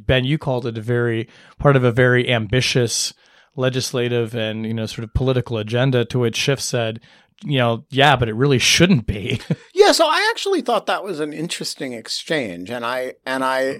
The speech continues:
Speaker 2: admired him for pushing back on me about that, frankly. He, you know, I looked at this, uh, ten-part or twelve-part agenda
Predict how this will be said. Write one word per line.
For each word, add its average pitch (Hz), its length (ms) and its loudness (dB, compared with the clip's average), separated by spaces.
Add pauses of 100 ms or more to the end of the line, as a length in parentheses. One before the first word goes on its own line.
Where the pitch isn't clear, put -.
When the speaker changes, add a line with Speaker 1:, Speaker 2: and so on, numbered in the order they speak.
Speaker 2:
admired 143 680 4
him 120 340 -6
for 117 220 -6
pushing 110 540 -4
back 113 380 4 (220)
on 101 240 -4
me 90 160 -10
about 87 380 -6
that, 92 280 -6
frankly. 90 480 -8 (320)
He, 185 540 -4 (340)
you 185 140 4
know, 160 160 8
I 151 240 6
looked 175 380 8
at 139 180 -2
this, - 460 -4 (540)
uh, 123 400 -2 (100)
ten-part 160 920 0
or 131 200 -2
twelve-part 127 1040 2 (540)
agenda 117 840 2